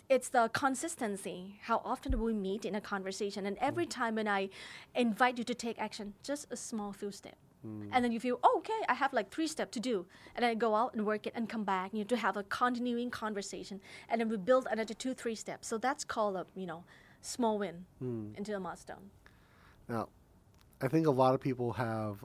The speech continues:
Speaker 2: a hard time understanding the scope of, even with small wins, even setting milestones for
Speaker 1: Mm-hmm.
Speaker 2: themselves,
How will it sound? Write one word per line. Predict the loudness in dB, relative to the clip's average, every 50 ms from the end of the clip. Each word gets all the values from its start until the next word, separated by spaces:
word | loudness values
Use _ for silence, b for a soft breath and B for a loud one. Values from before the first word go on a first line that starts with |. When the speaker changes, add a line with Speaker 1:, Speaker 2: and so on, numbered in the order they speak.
| -10 -6
Speaker 2:
a | -4
hard | -2 0 0 0 0 -2
time | -4 -4 -4 -2 -2 -2 -4 -6 -8 -10 -14 _ -20 _ -8 -2
understanding | 0 2 2 2 2 2 0 0 2 2 0 -2
the | -4 -6
scope | -6 -8 -6 -2 -2 -2 -2 -2 -4 -6
of, | -8 -8 -2
even | 0 2 4 6 6
with | 6 4 2
small | 0 0 2 4 4 4 4
wins, | 2 2 0 -2 -2 -2
even | -2 -4 -4 -2
setting | 0 0 0 0 0 0
milestones | 0 0 0 -2 -2 -4 -4 -6 -4 -4 -2 -2 -2 -2 -4
for | -4
Speaker 1:
Mm-hmm. | -4 -4
Speaker 2:
themselves, | -4 -6 -6 -6 -4 -2 -2 -4 -4